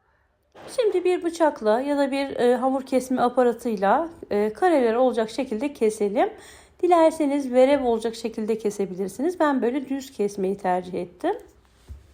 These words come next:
Sonrasında kurabiyelerimizi dikkatli bir şekilde alarak yağlı kağıt sermiş olduğumuz fırın tepsisine alalım. Yapımı gördüğünüz gibi çok pratik. Ee, sadece üç malzeme ile çok güzel bir kurabiye hazırladık.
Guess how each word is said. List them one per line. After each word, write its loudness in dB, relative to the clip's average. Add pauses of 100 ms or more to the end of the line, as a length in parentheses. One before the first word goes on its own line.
(640)
Sonrasında 2
kurabiyelerimizi 0
dikkatli -2
bir -12
şekilde -6
alarak 0
yağlı 2
kağıt 0
sermiş -2
olduğumuz -4
fırın 0
tepsisine -2
alalım. -2 (2500)
Yapımı 4
gördüğünüz 2
gibi -8
çok 0
pratik. -6
Ee, 0
sadece 2
üç -4
malzeme 0
ile -2
çok -4
güzel -2
bir -6
kurabiye 0
hazırladık. -6